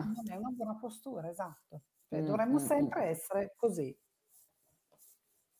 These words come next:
Speaker 1: Quindi
Speaker 2: Allora
Speaker 1: questo è il discorso del corpo. <laughs>
Speaker 2: Bene.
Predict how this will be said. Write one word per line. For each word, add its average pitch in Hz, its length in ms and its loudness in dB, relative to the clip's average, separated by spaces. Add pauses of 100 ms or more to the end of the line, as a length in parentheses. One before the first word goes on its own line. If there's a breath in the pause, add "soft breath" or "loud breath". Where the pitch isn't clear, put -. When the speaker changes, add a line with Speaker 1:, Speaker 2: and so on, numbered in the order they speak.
(540 soft breath)
Speaker 1:
Quindi 208 380 8
Speaker 2:
Allora 220 240 12
Speaker 1:
questo - 120 6
è 175 40 12
il 175 60 10
discorso 170 400 6
del 170 140 0
corpo. 151 580 4 (200)
<laughs> 160 140 6
Speaker 2:
Bene. 151 720 8